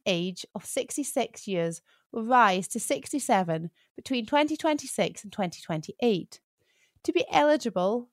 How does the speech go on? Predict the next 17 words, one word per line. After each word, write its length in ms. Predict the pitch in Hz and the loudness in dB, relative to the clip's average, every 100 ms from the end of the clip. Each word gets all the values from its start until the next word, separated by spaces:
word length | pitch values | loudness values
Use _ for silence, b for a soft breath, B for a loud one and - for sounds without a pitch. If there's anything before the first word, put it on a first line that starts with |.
| _ | _
for 100 | 247 | -6
the 100 | 233 | -6
current 480 | - - 294 302 277 | -4 4 4 4 -2
full 260 | - 311 | -4 -4
state 360 | 302 311 294 - | -4 -4 -6 -4
pension 540 | 254 185 165 180 196 - b b | -2 -2 -2 -6 -4 -8 b b
of 180 | - - | -6 -6
two 160 | - 294 | -4 0
hundred 280 | 311 302 294 | 0 0 -2
and 220 | 294 277 | -2 -2
three 400 | 262 233 240 240 _ _ _ | -2 0 0 -2 _ _ _
pounds 380 | 240 208 226 240 | 0 2 2 -2
and 180 | - 220 - | -4 -4 -2
eighty-five 580 | 247 277 - 269 269 | -2 -4 -2 0 0
pence 300 | - 233 226 | 0 0 0
per 220 | - 269 247 | -4 -4 -2
week, 360 | 196 151 _ | -2 -6 _